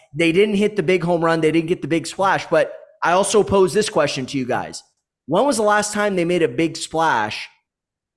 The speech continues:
Uh, when did it work out for the Dodgers last? Machado,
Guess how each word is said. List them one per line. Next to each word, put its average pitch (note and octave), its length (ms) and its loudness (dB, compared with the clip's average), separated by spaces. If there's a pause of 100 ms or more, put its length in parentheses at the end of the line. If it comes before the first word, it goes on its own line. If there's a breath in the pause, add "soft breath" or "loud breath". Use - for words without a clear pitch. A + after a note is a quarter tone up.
(420)
Uh, D#3 180 2
when F3+ 300 0
did F#3+ 140 0
it F3+ 80 0
work E3+ 220 -2
out E3 160 -2
for C#3 80 -10
the A#2 100 -8
Dodgers G2 420 -8
last? D2 420 -18 (1040)
Machado, B2 580 -2